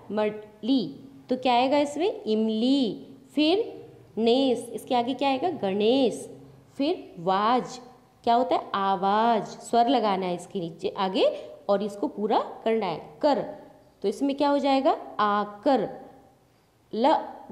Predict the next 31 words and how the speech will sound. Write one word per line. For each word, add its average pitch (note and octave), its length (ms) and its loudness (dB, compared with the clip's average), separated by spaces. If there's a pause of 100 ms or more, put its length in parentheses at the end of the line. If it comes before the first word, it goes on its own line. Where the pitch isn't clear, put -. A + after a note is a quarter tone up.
गाड़ी, A#3 680 2
तो A3+ 60 0
इसमें B3+ 220 -2
क्या C4 160 0
आएगा? C4 300 4 (720)
रेलगाड़ी। G3+ 1400 0 (300)
Very F3 220 -2
good। C#4+ 160 0 (180)
द A#3+ 440 2 (220)
गर, A#3 180 2
तो - 220 -8
क्या B3+ 200 -2
हो B3+ 60 -2
जाएगा? C#4 320 -2
सौदागर। G3+ 1300 0 (200)
औ G3+ 100 2
की A#3 180 -6
मात्रा A#3 340 -2
लगी B3+ 280 0
है C4+ 60 4
ना, G#4 140 0
स्वर C4 260 0
और B3+ 80 2
व्यंजन B3 360 0
कुछ - 280 -6
भी C4+ 100 0
लगाना B3 340 0
है C4 100 -2
और A3 160 -2
उसको B3+ 220 -6
पूरा A#3+ 420 0